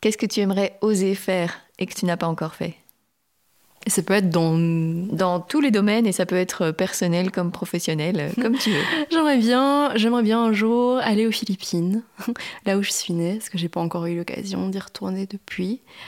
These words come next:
Speaker 2: Euh, ouais. Et ça, je le dis depuis toujours. Si on parle de, parfois on a des, des choses avec lesquelles on revient tout le temps. On
Speaker 1: Mhm.
Speaker 2: dit un jour je ferai ça.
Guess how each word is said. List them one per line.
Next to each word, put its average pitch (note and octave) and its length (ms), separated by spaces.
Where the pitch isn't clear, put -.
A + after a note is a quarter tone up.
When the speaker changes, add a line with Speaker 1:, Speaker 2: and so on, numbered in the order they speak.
Speaker 2:
Euh, E3+ 260
ouais. D#3+ 220
Et D#3+ 80
ça, A3 140
je A3 100
le D#3+ 100
dis F#3+ 180
depuis - 280
toujours. F3+ 580
Si - 160
on E3 60
parle A#3 340
de, E3 120
parfois G#3+ 300
on G3 60
a E3+ 40
des, E3 240
des F#3+ 140
choses - 280
avec - 140
lesquelles F3+ 220
on E3+ 100
revient E3+ 280
tout - 120
le F#3 80
temps. F3 180
On F3+ 100
Speaker 1:
Mhm. G3+ 160
Speaker 2:
dit G#3 160
un G3 100
jour G3 160
je - 80
ferai F3 140
ça. G3+ 180